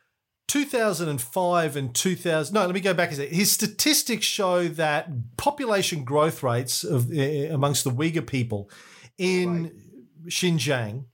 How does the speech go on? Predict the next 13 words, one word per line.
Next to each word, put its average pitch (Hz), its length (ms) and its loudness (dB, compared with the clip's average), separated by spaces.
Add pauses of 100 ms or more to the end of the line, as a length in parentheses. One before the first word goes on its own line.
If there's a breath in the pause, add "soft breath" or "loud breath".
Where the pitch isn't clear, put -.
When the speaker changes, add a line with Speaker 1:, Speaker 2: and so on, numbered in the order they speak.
(180)
Speaker 1:
the 127 80 -2
main 127 340 2
region 120 340 2
where 117 120 4
they, 110 360 0
uh, 107 560 -2
live 127 300 0
in 117 100 0
China, 120 420 2 (440 loud breath)
fell 240 500 2
by 165 300 0 (100)
eighty-four 226 840 0
percent 180 680 0